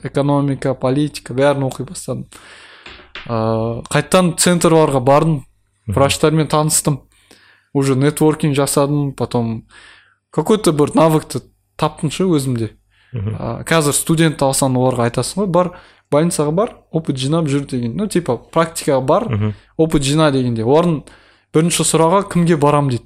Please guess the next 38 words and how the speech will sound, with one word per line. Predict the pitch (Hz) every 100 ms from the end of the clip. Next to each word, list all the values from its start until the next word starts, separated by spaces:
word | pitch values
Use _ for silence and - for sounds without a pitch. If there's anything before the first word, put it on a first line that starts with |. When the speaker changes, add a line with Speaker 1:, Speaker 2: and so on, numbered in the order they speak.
| -
Speaker 1:
типа, | - 156 139 - -
«Не |
істеймін?» | 143 - 151 127
дейді. | 113 _ _ _ _ _ -
«Куда | 143 160
пойду, | 156 147 139 151 143
с | -
кем | 156 156
буду | 151 147
общаться?» | 143 - 143 - 123
дейді. | 120 -
Содан | 151 175 165
қорқып, | 165 - -
қорқып, | - 170 - 202 - - - _
бармай | 139 147 151 -
тастай | 143 - 131
салады. | - 113 110 _ _ -
Speaker 2:
Мгм. | 101 98
Speaker 1:
Или | 214
біреу | 180 156 170
тартпаса | 160 147 - 143 -
только, | 131 117 - 110 _
таныс | - 131 113
Speaker 2:
Мгм. | 101
Speaker 1:
болса, | 120 - 123
или | 117 127 143 165
туысқан | - - - 123 120
болса. | 113 - - - - - - _ _ _
Мен | 151 196
как | 180 151 175
раз | 170
солай | - 151 127
жүріп, | 127 147 175 143
он | 143
шақты | 156 143 123
больницаға | 127 135 - 120
қадалып | - 127 135 123
жүріп, | 131 160